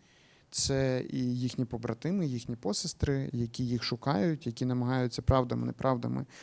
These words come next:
м, е, власне, дос-, досягати якоїсь і, м, інформації. А, це те, що нам ще треба дуже чітко пропрацювати. І працюва-, пропрацювати як на рівні,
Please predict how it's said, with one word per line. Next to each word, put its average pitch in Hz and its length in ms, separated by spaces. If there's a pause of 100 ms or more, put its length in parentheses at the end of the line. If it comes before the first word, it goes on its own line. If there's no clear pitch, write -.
(400)
м, 127 180
е, 127 300
власне, 123 800
дос-, 131 260
досягати 131 460
якоїсь 131 420
і, - 40
м, - 760
інформації. 196 880 (380)
А, 151 640 (1200)
це 240 600 (140)
те, 226 280
що 214 500
нам 175 220
ще - 200
треба 139 280
дуже 135 200
чітко 127 300
пропрацювати. 117 920
І - 40
працюва-, 143 500
пропрацювати 131 720
як 120 280
на 117 260 (300)
рівні, 120 580